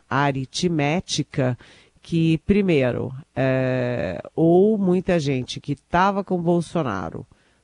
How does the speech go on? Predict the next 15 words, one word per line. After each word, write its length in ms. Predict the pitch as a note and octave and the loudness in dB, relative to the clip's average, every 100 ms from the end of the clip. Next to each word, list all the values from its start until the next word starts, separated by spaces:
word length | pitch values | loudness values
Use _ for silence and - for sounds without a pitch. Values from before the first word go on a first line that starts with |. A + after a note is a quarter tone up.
| _ | _
foi 340 | _ - D3 C#3 | _ 0 2 2
pro 280 | - E3+ G3+ | 0 2 4
Lula, 580 | F3 E3 F3 G3 A3+ - _ _ _ - | 4 4 4 2 0 -4 _ _ _ -2
ou 260 | F#3+ E3+ F3+ | 2 2 0
tem 300 | - G#3+ G#3+ | -2 0 2
gente 420 | E3+ D3+ - E3 | 2 0 -2 -4
fazendo 540 | G3+ G3 D3+ C#3+ D#3 | -2 0 0 0 -2
jogo 300 | D#3+ E3 G3+ | -2 -2 -2
duplo. 460 | F3+ C3+ - A2+ A2 - - - - | 0 -2 -2 -8 -8 -14 -20 -12 -2
Mas 260 | D3+ D3+ | 0 0
o 40 | E3 | -2
fato 300 | E3 D3+ E3+ | -2 0 -2
é 40 | |
o 40 | |
seguinte, 640 | E3+ G3+ C#3+ A2 - A2+ | -2 -4 -2 -4 -6 -10